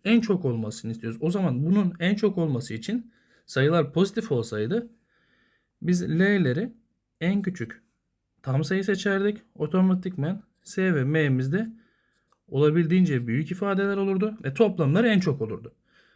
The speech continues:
Ama bunlar negatif olduğu için, o halde biz bunları negatif seçtiğimiz anda aslında biz en az toplamı bulmuş olduk. Yani S'nin eksi otuz, L'nin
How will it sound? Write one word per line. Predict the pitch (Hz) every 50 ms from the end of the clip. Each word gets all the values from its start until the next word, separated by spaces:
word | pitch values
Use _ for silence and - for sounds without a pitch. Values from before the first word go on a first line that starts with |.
| - -
Ama | 151 170 185 175
bunlar | 190 202 220 220 208 175
negatif | 160 180 185 269 254 254 220 -
olduğu | 160 127 117 107 107
için, | 107 107 - 202 254 262 - _ _ _ _ _ _ -
o | 156 147 180
halde | 190 190 196 185 165
biz | 160 160 160
bunları | 180 180 160 151 135 131
negatif | 147 165 202 202 - 156 135 - - _ _ _ _ _ _ _ _ _
seçtiğimiz | - - 120 123 131 - - 123 135 165 208 220 233
anda | 226 220 214 226 226 - -
aslında | 180 190 190 - 135 135 135 180 196 180
biz | 190 185 - - _ _ -
en | 160 160 160
az | 143 135 139 131
toplamı | 117 98 - 107 104 95 90
bulmuş | 90 - - - -
olduk. | - - - 113 - _ _
Yani | - 131 151 165 160 147 135
S'nin | 139 - - 180 180 165 165 185 220 220 - - _ _ _ _ _ _ _ _ _ _ _ _ -
eksi | - 131 135 - - 120
otuz, | 110 107 - - - 185 - - _ _ _ _ _ _ _ _ _ _ _ _ _ _ _ _ _ -
L'nin | 147 165 170 175 160 135 139 175 185 180